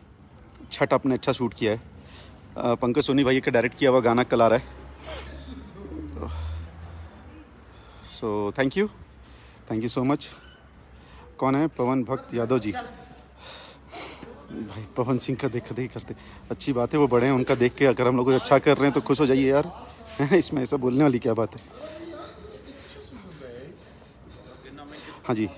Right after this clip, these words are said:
viral original, वायरल, viral पे आएगा ये। ठीक है, चलो अभी रखते हैं, Bye bye and good night। नहीं, good night हमारी तरफ से नहीं, आप लोगों के लिए good night।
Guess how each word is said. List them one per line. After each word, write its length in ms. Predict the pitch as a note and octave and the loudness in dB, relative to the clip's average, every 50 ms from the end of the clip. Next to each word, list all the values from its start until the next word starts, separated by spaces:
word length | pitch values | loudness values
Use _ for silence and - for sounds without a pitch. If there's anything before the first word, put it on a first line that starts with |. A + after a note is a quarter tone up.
| - | -2
viral 220 | G#2 A2+ A#2+ C3 D#3 | 0 2 4 4 4
original, 320 | D3 B2 A2+ A2+ D3 E3 | 4 2 2 2 2 4
वायरल, 240 | D3 B2 A#2 B2 B2 A2+ - - - - | 4 4 2 0 0 -4 -6 -10 -8 -6
viral 400 | - A2 A#2 A#2 - A#2+ B2 A#2 - - - - - - - - - - - - - - - - - G#3 G3+ - - - - - - - - - - - - - - - - | -4 -2 0 0 2 0 0 0 -2 -8 -18 -20 -20 -20 -20 -20 -20 -20 -20 -20 -20 -20 -16 -14 -12 -12 -12 -14 -16 -18 -20 -20 -20 -20 -20 -20 -20 -20 -20 -20 -20 -12 -6
पे 80 | - A#2+ | -4 -2
आएगा 240 | G#2+ A2+ A2 A#2 A#2 | 0 0 0 0 0
ये। 140 | B2 C#3+ - - - - - - - - - - - - - - - - - - - - - - - - - - - F#4 F4+ F4+ F3+ F#3+ A#3 E4 - D#4 E4 F4 - E4+ - - - - - - G#3 G#3 - G#3 G#3 F3 F3 F3 - - - - - - - - | 0 -2 -6 -8 -14 -20 -20 -20 -20 -20 -20 -20 -20 -20 -20 -20 -20 -20 -20 -20 -20 -20 -20 -20 -20 -20 -20 -20 -20 -20 -20 -18 -18 -18 -18 -18 -18 -18 -18 -18 -18 -18 -20 -20 -20 -20 -20 -20 -20 -20 -18 -18 -18 -18 -18 -20 -20 -20 -20 -20 -20 -18 -16 -14
ठीक 100 | - - | -12 -12
है, 100 | D3 - - - - - - - - - - | -12 -14 -16 -20 -20 -20 -20 -20 -20 -6 -2
चलो 180 | - A#2+ F#2+ F#2 - - - - - - - - - - | -2 -2 -2 -2 -6 -12 -18 -18 -18 -18 -18 -16 -12 -10
अभी 240 | A#2 - B2 B2+ C#3+ - - - - - - - - - - - - - - - - - - - - - - - - - - - - - - - - - | -6 -4 -4 -4 -4 -6 -10 -16 -18 -20 -20 -20 -20 -20 -20 -20 -20 -20 -20 -20 -20 -20 -20 -20 -20 -20 -20 -20 -20 -20 -20 -18 -18 -18 -18 -10 -8 -8
रखते 180 | A#2+ - - D#3 | -4 0 2 2
हैं, 140 | C#3+ F3 E3+ - - - - - - - - - - - - - - - - | 4 2 2 -2 -6 -18 -18 -18 -18 -18 -18 -18 -18 -18 -20 -20 -14 -12 -2
Bye 180 | G#2 B2 A2 A2 | 2 2 4 4
bye 180 | B2 C3+ D3 - - - - - - - - - - - - - - - - - | 4 2 2 0 -6 -16 -20 -20 -20 -20 -20 -20 -20 -20 -20 -20 -20 -18 -12 -6
and 160 | - A2 G#2+ F#2+ | -4 -4 -2 -2
good 120 | B2 A#2 | -2 -2
night। 280 | G#2+ A#2+ C3+ A2+ - - - - - - - - - - - - | 0 0 0 0 -2 -6 -12 -14 -16 -20 -20 -18 -18 -16 -6 -2
नहीं, 80 | D3+ C#3+ | -2 0
good 120 | B2+ B2+ B2+ | 2 2 2
night 200 | C3 C#3+ C3+ - | 2 2 0 0
हमारी 160 | B2+ B2+ B2+ | -2 -2 0
तरफ 140 | B2 C#3 A#2 | 0 0 0
से 60 | C#3+ | 0
नहीं, 100 | C#3+ D3 | 0 0
आप 140 | A#2+ A#2 - | 0 0 0
लोगों 100 | B2 B2 | 0 0
के 100 | - A#2+ | 0 0
लिए 80 | A2+ | -2
good 120 | G#2 A2 G2+ | -2 0 0
night। 200 | A#2+ C3+ - | 0 -2 -2